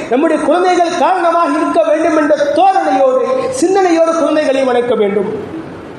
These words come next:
இதைத்தான் இஸ்லாம் வலியுறுத்தி சொல்கிறது. ஆக, அப்படிப்பட்ட சாலிகான குழந்தைகளை உருவாக்குவோம். எல்லா நேரங்களிலேயும், எல்லா நாட்களிலேயும் குழந்தைகளோடு கொஞ்சி விளையாடுவோம், அன்பு பாராட்டுவோம். ஒரு குறிப்பிட்ட நாளில் குழந்தைகளை கொண்டாடுவதற்குரிய மார்க்கம் அல்ல,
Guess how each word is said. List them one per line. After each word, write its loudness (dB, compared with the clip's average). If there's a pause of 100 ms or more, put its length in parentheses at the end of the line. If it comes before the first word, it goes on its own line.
(280)
இதைத்தான் 0
இஸ்லாம் 0
வலியுறுத்தி 0
சொல்கிறது. -2 (320)
ஆக, 0
அப்படிப்பட்ட -2
சாலிகான 0
குழந்தைகளை 0
உருவாக்குவோம். 2 (260)
எல்லா 2 (120)
நேரங்களிலேயும், 0 (240)
எல்லா 2
நாட்களிலேயும் 0 (200)
குழந்தைகளோடு 2
கொஞ்சி 2
விளையாடுவோம், 2
அன்பு 2
பாராட்டுவோம். 2 (240)
ஒரு 2
குறிப்பிட்ட 2
நாளில் 0
குழந்தைகளை 0
கொண்டாடுவதற்குரிய 2
மார்க்கம் 0
அல்ல, 2